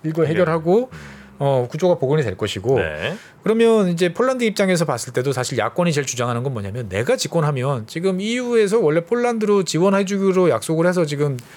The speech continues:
Speaker 1: 저 계좌에 있는 삼백육십억 유로가 있는데
Speaker 2: 음.
Speaker 1: 삼백육십억 유로면 크죠.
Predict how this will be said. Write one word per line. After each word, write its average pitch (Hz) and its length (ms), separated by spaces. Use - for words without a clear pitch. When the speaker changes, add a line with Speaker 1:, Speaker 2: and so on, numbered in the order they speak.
Speaker 1:
저 156 160
계좌에 156 440
있는 135 160
삼백육십억 196 680
유로가 135 280
있는데 104 360
Speaker 2:
음. 82 260
Speaker 1:
삼백육십억 175 680
유로면 147 260
크죠. 151 440